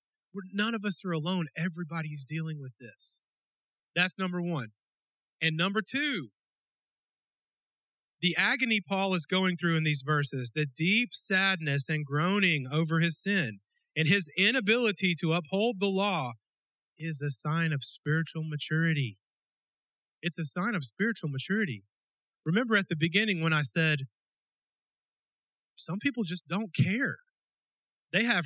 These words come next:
rampant sin in their life and it doesn't bother 'em. Why doesn't it, why doesn't it bother 'em?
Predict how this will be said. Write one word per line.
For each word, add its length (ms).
rampant 580
sin 320
in 80
their 160
life 340
and 80
it 80
doesn't 480
bother 420
'em. 140
Why 200
doesn't 260
it, 200
why 180
doesn't 300
it 100
bother 260
'em? 120